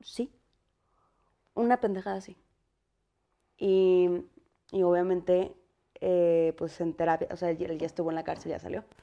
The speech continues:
Este, pues, el tema era la, y es de una clase muy, muy, muy baja, él, muy oprimido, pues,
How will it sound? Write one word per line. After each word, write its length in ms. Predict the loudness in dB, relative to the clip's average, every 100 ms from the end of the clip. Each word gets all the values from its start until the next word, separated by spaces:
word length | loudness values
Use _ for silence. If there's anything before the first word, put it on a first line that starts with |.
| -20 _ _ -20 -20 -20 -20 _ -20 _ -2
Este, 760 | -2 0 2 4 4 2 -4 -8 -14 _ _
pues, 180 | -4 0
el 140 | 2
tema 240 | 2 4
era 120 | 4 4
la, 260 | 2 0 -4
y 160 | 4
es 140 | 4 6
de 180 | 2 0
una 240 | -6 -6
clase 220 | -6 -6
muy, 240 | -2 0 0
muy, 320 | 0 -2 -6 -16
muy 320 | -16 -4 -2 0
baja, 460 | 0 0 -6 -8 -12 -4
él, 300 | 0 0 -2 _ _ _ _ _ _ _ _ _ _ _ _ _ _ _ _
muy 300 | -6 -2 0
oprimido, 600 | 0 2 2 4 4 2 -4
pues, 280 | -8 -10